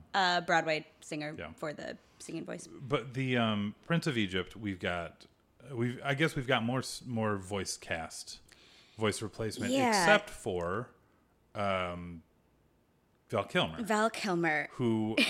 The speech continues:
Speaker 1: <laughs>
Speaker 2: From, like, from the behind the scenes,
Speaker 1: <laughs>
Speaker 2: like, it
Speaker 1: He might
Speaker 2: seems like
Speaker 1: believe he is actually Moses.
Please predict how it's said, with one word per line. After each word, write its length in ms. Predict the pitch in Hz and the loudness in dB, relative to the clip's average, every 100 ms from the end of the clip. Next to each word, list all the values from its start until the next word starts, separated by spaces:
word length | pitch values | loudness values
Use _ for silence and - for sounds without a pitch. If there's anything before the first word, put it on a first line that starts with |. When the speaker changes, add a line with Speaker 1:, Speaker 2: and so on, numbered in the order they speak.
| 165 | 2
Speaker 1:
<laughs> 240 | - - - - - | -2 -10 -16 -20 -10
Speaker 2:
From, 320 | - 151 156 139 | 0 0 0 2
like, 220 | 156 147 | 2 2
from 220 | - 147 | 2 2
the 60 | 170 | 4
behind 400 | 175 - 120 131 | 2 2 2 2
the 80 | 135 | 0
scenes, 420 | - 101 113 131 - | -2 0 0 10 10
Speaker 1:
<laughs> 60 | |
Speaker 2:
like, 360 | 117 92 - - - - - - | 10 0 -2 -16 -16 -14 -16 -4
it 80 | - | 2
Speaker 1:
He 80 | 381 | 6
might 60 | 453 | 8
Speaker 2:
seems 240 | 480 - | 6 8
like 80 | 370 | 8
Speaker 1:
believe 380 | 285 269 254 254 | 8 8 4 -2
he 260 | 190 240 | -2 2
is 120 | 202 190 | 4 6
actually 400 | 170 - 185 165 | 4 4 -2 -2
Moses. 640 | 147 123 - - - - | -2 -4 -4 -2 0 0